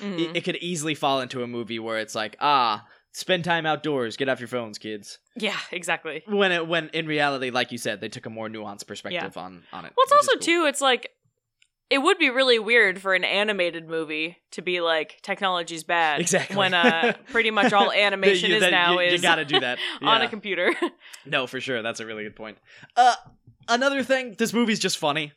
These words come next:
Speaker 2: It really is.
Speaker 1: Yeah.
Speaker 2: Like, I, like, laugh out loud funny. I laughed out loud many times throughout this movie. It was delightful and heartwarming. I shed a tear by the end of the
Speaker 1: Yeah.
Speaker 2: movie.
Speaker 1: I think I cried at one point pretty early in the movie, and I don't remember
Speaker 2: Yeah.
Speaker 1: where it was,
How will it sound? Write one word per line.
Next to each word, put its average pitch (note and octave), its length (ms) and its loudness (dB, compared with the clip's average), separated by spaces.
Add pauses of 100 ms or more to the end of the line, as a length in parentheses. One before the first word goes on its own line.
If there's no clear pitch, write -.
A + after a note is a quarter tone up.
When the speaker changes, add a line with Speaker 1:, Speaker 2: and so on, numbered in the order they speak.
(160)
Speaker 2:
It E3 160 0
really D#3 280 0
is. C#3+ 260 -4
Speaker 1:
Yeah. D#3+ 200 0
Speaker 2:
Like, F#3+ 200 4
I, F#3 340 2 (480)
like, F3+ 260 0
laugh F3 280 2
out C#3+ 160 0
loud B2 180 0
funny. F#2 240 -14
I C3 140 -2
laughed C#3 240 0
out B2+ 80 0
loud A#2 180 -2
many A2+ 220 -6
times G2+ 280 -8
throughout G2 200 -10
this G2+ 160 -14
movie. G#2 260 -16 (920)
It G3 60 4
was D#3+ 120 0
delightful E3+ 560 0
and G#3+ 140 2
heartwarming. F3 560 0 (200)
I D#3 120 0
shed E3 200 0
a D3+ 60 -2
tear D#3 240 -2
by C#3+ 140 0
the C#3 100 0
end C3+ 100 -4
of C3 60 -6
the - 60 -6
Speaker 1:
Yeah. C3+ 80 -4
Speaker 2:
movie. C3+ 280 -6 (300)
Speaker 1:
I D#4+ 80 4
think C5+ 220 -2 (160)
I E4+ 160 6
cried D5 320 2
at F4+ 60 -2
one F#4+ 140 0
point D#4+ 260 -4
pretty C4+ 260 2
early G#3+ 340 4
in D4 80 0
the D#4+ 80 -2
movie, D#4+ 340 0
and D#4+ 80 2
I B3 80 4
don't C#4+ 180 -2
remember C4 260 0
Speaker 2:
Yeah. C4+ 40 -6
Speaker 1:
where B3+ 180 4
it G3+ 80 2
was, F#3 420 0